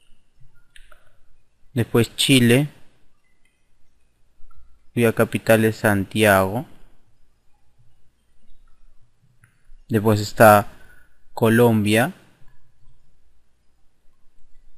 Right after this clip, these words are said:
cuya capital es Bogotá. También podríamos considerar Venezuela, cuya capital es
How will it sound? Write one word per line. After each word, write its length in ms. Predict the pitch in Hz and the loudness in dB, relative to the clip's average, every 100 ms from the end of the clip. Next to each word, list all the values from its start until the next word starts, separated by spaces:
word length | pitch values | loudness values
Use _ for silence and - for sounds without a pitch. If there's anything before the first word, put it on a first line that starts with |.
| - - - _ - | -16 -20 -20 _ -12
cuya 280 | - 120 110 | -2 0 2
capital 580 | 117 110 110 - 110 110 | 0 -2 -4 0 2 2
es 220 | 107 - | -2 -2
Bogotá. 680 | 104 98 98 95 101 123 196 - - - - _ - - _ _ _ _ _ - - - - - - - - _ _ _ _ _ _ - - - - _ _ - | -2 0 -2 -2 0 -2 -4 -14 -20 -20 -20 _ -20 -20 _ _ _ _ _ -20 -16 -18 -20 -20 -20 -20 -20 _ _ _ _ _ _ -20 -20 -20 -20 _ _ -6
También 260 | 123 123 117 | -2 0 2
podríamos 320 | 120 120 120 | 2 4 2
considerar 400 | 123 - 110 110 | 0 0 2 4
Venezuela, 1000 | 110 107 - 120 113 104 139 - - - - - - - - - - _ _ - - - - - - - - - - - - - - | 2 -2 -2 2 2 2 -2 -6 -20 -18 -16 -18 -20 -20 -20 -20 -20 _ _ -20 -20 -20 -20 -20 -20 -20 -20 -20 -20 -20 -20 -20 -8
cuya 240 | 117 110 | -2 0
capital 640 | - 110 113 - 110 107 | 0 -2 -2 0 2 4
es 400 | 110 110 - - | 2 -2 -10 -20